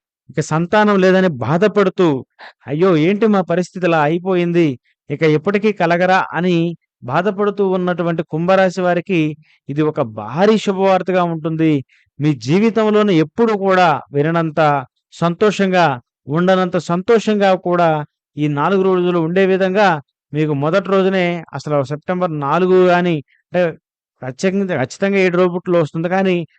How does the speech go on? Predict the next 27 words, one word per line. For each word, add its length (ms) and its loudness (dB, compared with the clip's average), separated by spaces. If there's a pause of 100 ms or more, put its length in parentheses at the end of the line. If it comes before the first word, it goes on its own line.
(180)
మొదట్లోనే 500 -2
మీకు 220 0
ఇటువంటి 320 -6
శుభవార్త 460 -2
వినే 180 -2
అవకాశాలు 520 -4 (100)
చాలా 200 2
ఎక్కువగా 360 0
ఉన్నాయి. 260 -10 (520)
దీనివల్ల 500 0
కుటుంబ 420 0
వాతావరణం 640 2
ఆనందంగా 680 2
మారిపోతుంది. 920 -2 (300)
అందరూ 360 0
కూడా 340 -2 (120)
చాలా 240 -4
సంతోషంగా 720 -2
ఉంటారు. 400 -8 (880)
ఇది 160 -2
మీకు 580 0
మనసుకు 520 -4
శాంతిని 500 0
ఇస్తుంది. 540 -2 (500)
సంబంధాల్లో 960 0
మరింత 460 0
గాఢతను 1000 0